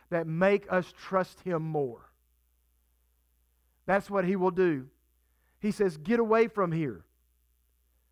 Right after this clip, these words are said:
And He doesn't, He doesn't leave him directionless. He says, "Get away from here,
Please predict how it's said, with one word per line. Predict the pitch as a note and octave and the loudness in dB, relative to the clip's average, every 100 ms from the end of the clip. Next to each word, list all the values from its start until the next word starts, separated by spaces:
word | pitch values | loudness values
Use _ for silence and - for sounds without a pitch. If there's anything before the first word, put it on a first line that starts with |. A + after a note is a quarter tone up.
| _ - | _ -6
And | |
He | F3 | 0
doesn't, | G#3 G#3+ G#3 - - | 0 0 -8 -10 -2
He | F#3 | 0
doesn't | G#3+ A3+ A3+ | 0 0 0
leave | A#3 | 0
him | A#3 | 0
directionless. | A#3 A#3 - G3 | 2 2 0 -8
He | G#3 | -10
says, | F#3+ F3 | -10 -4
"Get | F3+ C4 | -2 4
away | C4+ | 4
from | B3+ B3 | 4 0
here, | A3 G3+ A3+ | 4 4 2